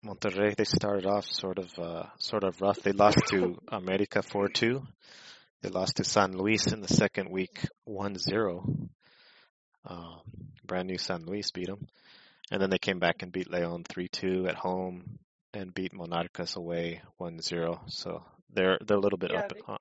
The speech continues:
Speaker 1: on the upside.
Speaker 2: Yeah, they started slow and, and they're bouncing back. Uh, 'cause, yeah, the quality's there, man.
Speaker 1: Yeah,
Speaker 2: You know,
Speaker 1: definitely.
Speaker 2: pretty much every line they have really good, they have seleccionados and they have very capable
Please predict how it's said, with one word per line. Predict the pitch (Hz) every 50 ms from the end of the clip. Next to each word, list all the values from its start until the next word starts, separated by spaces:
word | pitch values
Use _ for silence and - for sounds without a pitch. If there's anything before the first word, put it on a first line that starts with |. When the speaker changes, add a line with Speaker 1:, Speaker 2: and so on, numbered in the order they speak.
| - - - 104
Speaker 1:
on | 90
the | 87 90 90
upside. | 87 - - - 87 85 85 85 - - - - - - - - - - - - _ _ _ _ _ _ -
Speaker 2:
Yeah, | 214 214 214 196 185
they | 190 196
started | - _ - 214 208 202 185 175 _
slow | - 196 196 208 208 202
and, | 185 170 160
and | 165 160 - - 165 165
they're | 165 165 160 -
bouncing | 185 185 190 175 - - 190 175 170
back. | 185 180 175 165 - _ - _ _ _ _ _ _ _ _ _ _ _ _ _ _ 175
Uh, | 170 170 160 _ _ _
'cause, | - 220 196
yeah, | 262 247 226
the | 180 -
quality's | _ - 247 277 262 226 180 185 175 160
there, | 196 233 233 214 170 165
man. | 170 170 175 170 _ _ _ _ _ _ _ _ _ _ _ _ _ _ _ _ _ _ _ _ _ _ -
Speaker 1:
Yeah, | 87 85
Speaker 2:
You | 82
know, | 82
Speaker 1:
definitely. | - 85 - - 92 92 95 - - - _ _ _ -
Speaker 2:
pretty | - 226 214 214 208
much | 214 208 - -
every | 233 233 233 220 208 220 202
line | 208 214 220 220 220 214 - -
they | - - - - -
have | 214 196 185 175 170
really | 185 190 190 190 185 _ - -
good, | - - - - - - - - - - - - - - - _ - - - - -
they | 196
have | 190 202 196
seleccionados | - - - 196 185 180 175 - - 196 180 185 185 196 196 190 190 185 175 _ -
and | 359 349
they | 359 349 -
have | 190 185 - -
very | - 392 392 392 185 180 - - - -
capable | - 214 196 - - 180 170 170 175